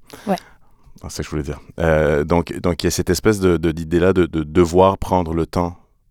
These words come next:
Speaker 2: de créer et de le consommer.
Speaker 1: Hum. Et cette création-là, effectivement, elle se passe généralement à l'abri des regards. Bien sûr, parfois, il y a des laboratoires, des démarches d'exploration auxquelles on convie le public, mais c'est vrai, c'est bien de le rappeler aussi que le théâtre n'est pas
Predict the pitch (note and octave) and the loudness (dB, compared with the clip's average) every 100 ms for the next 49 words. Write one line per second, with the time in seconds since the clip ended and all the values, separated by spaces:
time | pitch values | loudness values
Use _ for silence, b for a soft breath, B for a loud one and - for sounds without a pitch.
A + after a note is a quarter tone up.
0 | _ _ _ _ - _ _ _ _ _ | _ _ _ _ -20 _ _ _ _ _
1 | - D#2+ - F#2+ G2 - _ _ F2+ G2 | -8 -6 -2 -2 -2 -8 _ _ -4 -2
2 | G2+ _ _ - D#2 E2 E2 - F#2 C#2+ | -4 _ _ -16 -6 -2 -2 -2 -4 -6
3 | C2 _ _ _ A3 F#3+ - B B F#3 | -10 _ _ _ -6 -6 -8 B B -4
4 | G3 - G3 G3 G3 B3 G#3 F#3+ - F#3+ | -2 -2 0 0 0 0 0 -6 -4 -2
5 | G3+ G#3+ E3 E3 - G3+ G3 E3+ E3 E3 | -2 -2 -4 -8 -4 -4 -4 -6 -6 -6
6 | E3+ F3 E3+ E3 F3 F3+ F3+ E3+ E3 F3+ | -6 -4 -6 -6 -8 -6 -4 -6 -6 -6
7 | F3 F#3+ F#3 F3 - B - F#3 - G3 | -4 -2 -2 -4 -8 B -6 -4 -2 -4
8 | F3 - F#3 F3 E3+ E3+ E3+ E3+ - G3+ | -6 -6 -6 -6 -6 -6 -6 -6 -4 -4
9 | G3+ G3+ F3+ F3 F3 F3 - E3 B B | -2 -6 -8 -6 -6 -6 -8 -8 B B
10 | - F3+ G3 F3+ E3 - G#3 F#3+ G3 F3+ | -10 -6 -4 -4 -4 -4 -4 -4 -4 -6
11 | F#3+ F3 F#3+ F#3+ F#3 C4+ G#3 - G#3 A#3+ | -6 -6 -6 -6 -6 -4 -4 -4 -2 -2
12 | B3+ G#3+ G3 A3 G3 F#3 - A3 G3 C4+ | -4 -4 -2 0 2 0 0 -2 -2 -4
13 | G3+ F#3+ F#3+ A3 - F#3 E3 G3+ | -2 -2 -2 -4 -4 -6 -4 -4